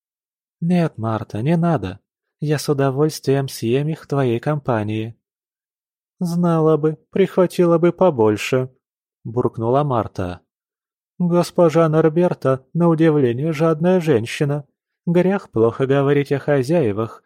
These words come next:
но уж что есть, то есть». Резко зазвонил колокольчик. Кухарку требовала госпожа.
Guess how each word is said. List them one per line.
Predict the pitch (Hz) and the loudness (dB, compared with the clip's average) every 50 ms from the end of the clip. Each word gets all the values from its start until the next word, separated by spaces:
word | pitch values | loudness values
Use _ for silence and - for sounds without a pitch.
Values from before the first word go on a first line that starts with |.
| _ _ _ _ - | _ _ _ _ -4
но | 175 165 151 147 143 143 | -2 0 0 2 0 -2
уж | 156 - | -2 -6
что | - - - - 180 175 | -10 -14 -6 -2 0 2
есть, | 170 165 139 123 131 131 - - - | 2 2 2 2 0 -2 -4 -4 0
то | - 202 202 | 2 4 4
есть». | 185 139 123 143 151 - - _ - _ _ _ _ _ _ _ _ _ _ _ _ _ _ _ _ _ _ _ _ _ - | 4 4 2 0 -2 -4 -12 _ -20 _ _ _ _ _ _ _ _ _ _ _ _ _ _ _ _ _ _ _ _ _ -4
Резко | 135 131 143 151 143 - - - 143 | 0 2 2 2 2 -2 -2 -2 0
зазвонил | 131 135 135 117 123 127 123 110 107 98 95 | 2 2 2 2 2 0 0 0 0 -2 -2
колокольчик. | - - 113 113 117 120 - - 107 95 90 - - - 87 - _ _ _ _ _ _ _ _ _ | -2 0 2 2 2 0 2 2 2 2 2 -2 -6 -10 -12 -12 _ _ _ _ _ _ _ _ _
Кухарку | - 151 131 - - 107 101 101 - - 110 107 | -2 -2 -2 0 0 -2 -2 -2 -2 -2 -2 -2
требовала | - - 98 95 90 95 92 95 98 98 98 | -2 -2 -4 -2 -2 -2 0 0 0 0 0
госпожа. | 98 104 101 - - - 127 131 120 110 101 90 82 78 - | 0 -2 -4 -4 -2 -2 -2 0 0 -2 -2 -2 -4 -4 -8